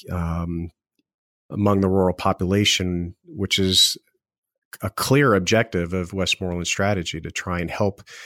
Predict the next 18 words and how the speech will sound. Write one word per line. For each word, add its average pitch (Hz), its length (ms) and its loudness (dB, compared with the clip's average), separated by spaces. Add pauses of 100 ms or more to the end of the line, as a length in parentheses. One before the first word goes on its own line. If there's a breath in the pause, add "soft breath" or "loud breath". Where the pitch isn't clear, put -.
(300 loud breath)
build 117 420 4
better 110 220 4
relations 98 580 2
between 104 400 0
that 98 160 2
rural 98 240 2
population 92 880 0
and 90 140 -2
the 87 40 2
Saigon 90 440 0
government 87 500 -2
and, 92 300 -2
and 90 180 -6
bring 101 220 4
those 98 240 2
two 101 200 2
together. 90 580 0 (720 loud breath)
Um, 90 540 0